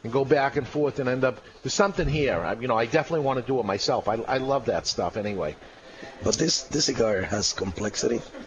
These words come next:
Speaker 2: I didn't know it tasted so good. I never thought, we got, we make so many cigars, you know.
Speaker 1: Yeah.
Speaker 2: I never put it in my mouth.
Speaker 1: You make lots of cigars as brands for other people.
Speaker 2: Yes.
Speaker 1: So,
Speaker 2: Yes, we do.
Speaker 1: so in somebody's cigar store or something, maybe a brand that's selling,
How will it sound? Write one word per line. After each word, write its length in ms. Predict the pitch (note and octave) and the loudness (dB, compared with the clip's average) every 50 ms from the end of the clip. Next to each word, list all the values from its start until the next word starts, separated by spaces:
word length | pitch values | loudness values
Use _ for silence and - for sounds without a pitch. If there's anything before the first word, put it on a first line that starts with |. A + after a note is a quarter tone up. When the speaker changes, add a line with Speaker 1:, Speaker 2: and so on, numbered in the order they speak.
| - - - - - - - | -16 -16 -16 -14 -10 -6 -2
Speaker 2:
I 100 | - A2+ | 0 2
didn't 140 | C#3 C3 | 2 2
know 200 | B2+ A#2 A2+ A2 G2+ | 2 2 2 0 -2
it 100 | F#2+ - | -2 -4
tasted 300 | A2 G#2+ F#2+ - G2 F#2+ | -4 -2 -2 -2 0 0
so 120 | G2+ F#2 | -2 -2
good. 260 | E2+ F2+ - E2+ F2+ | -2 -2 -2 -2 -2
I 160 | F2+ F#2+ G2 G2 - - - | -2 -2 -4 -4 -8 -8 -4
never 180 | G#2 A2 B2 C3+ | -2 0 0 0
thought, 260 | - - - - - - - - - G2+ | 0 0 -2 -2 -2 -4 -8 -6 -4 -2
we 140 | B2+ D#3 F3+ | 2 2 4
got, 200 | F3 C#3+ B2+ - | 4 2 2 0
we 100 | - C#3+ D3+ | -2 0 2
make 160 | D#3 C3 - | 2 0 0
so 140 | - C3 A#2+ | 0 0 0
many 160 | A#2+ B2 B2 | 0 0 0
cigars, 420 | - - G#2+ F#2+ F2 F2+ F2+ - | 0 -2 0 0 0 0 -2 -2
you 60 | - - | -2 0
know. 60 | B2+ | 2
Speaker 1:
Yeah. 240 | B2+ A#2+ C3 C#3+ - - - - - - - | 4 4 4 2 0 -4 -12 -14 -8 -2 0
Speaker 2:
I 60 | C3 | 2
never 180 | D3+ E3 F3 F3+ | 4 4 2 2
put 140 | - F3+ F#3 | 2 2 2
it 40 | |
in 60 | F3+ F3+ | 2 2
my 100 | F3+ F3+ | 2 2
mouth. 340 | C#3+ A2+ A2 A2 A#2 - | 2 2 2 0 0 0
Speaker 1:
You 60 | C3+ D3+ | 0 2
make 160 | F3 D#3+ - | 2 2 2
lots 320 | C3+ C#3 C#3 D#3+ F3 - F3+ | 2 4 4 4 4 2 -2
of 60 | D#3+ | -4
cigars 640 | - E3+ D#3+ C3+ C3+ C3+ C#3 C3+ C#3 C3+ - - - - - - | -2 -2 0 2 4 4 4 4 4 2 0 -4 -10 -12 -8 -2
as 200 | - B2 A#2+ G#2 | 0 0 0 -2
brands 480 | F#2+ G2 A#2 C3+ C#3+ C#3+ C#3+ D3 C#3 - | -4 -4 -2 0 2 2 2 0 0 0
for 160 | - B2+ A#2 | 0 2 4
other 140 | A2+ A#2 A2+ | 4 4 2
people. 380 | - - A#2 G#2+ - D#2 C#2 - - - | 0 -2 -2 -4 -4 -6 -8 -8 -6 -2
Speaker 2:
Yes. 500 | G#2 G2+ F#2 - - - - - - - | -2 0 2 2 0 0 -2 -4 -6 -6
Speaker 1:
So, 260 | - - C#3+ C3 A#2+ | -4 0 2 2 2
Speaker 2:
Yes, 80 | B2 A#2+ | 2 2
we 80 | G#2 F#2 F#2 F2+ | 0 0 -2 -4
do. 40 | E2 - - - | -4 -6 -6 0
Speaker 1:
so 220 | - C#3 C3 - - | 2 2 2 0 0
in 180 | E3+ E3 F3+ E3+ | -2 0 0 2
somebody's 440 | - - E3+ D#3 D#3 D#3 D3+ C3+ - | 2 2 2 4 4 2 2 2 0
cigar 380 | D#3 C#3 B2+ B2+ C3 C3+ C3 | 0 2 4 4 4 4 2
store 280 | - - C#3+ B2 A#2 A#2 | 0 0 0 0 0 0
or 40 | A2+ | 0
something, 460 | - C3 A#2+ A2+ - - A2 G#2+ A2+ | 0 0 0 0 0 -2 -2 0 0
maybe 580 | A2+ A#2+ B2 B2+ A2+ A#2+ A#2+ A#2+ A#2+ A#2 A2 - - - - - | 2 2 2 2 0 0 0 2 2 0 -2 -4 -8 -14 -10 -6
a 80 | - | -6
brand 460 | G#2 A2+ A#2+ C3+ C3+ C3+ C3+ C3+ B2+ B2 | -2 0 0 2 2 4 2 2 2 0
that's 140 | A2+ - | 0 0
selling, 460 | - C#3 B2+ B2 A#2 A#2 A#2+ A#2+ A2 | 2 2 2 2 2 2 0 0 -2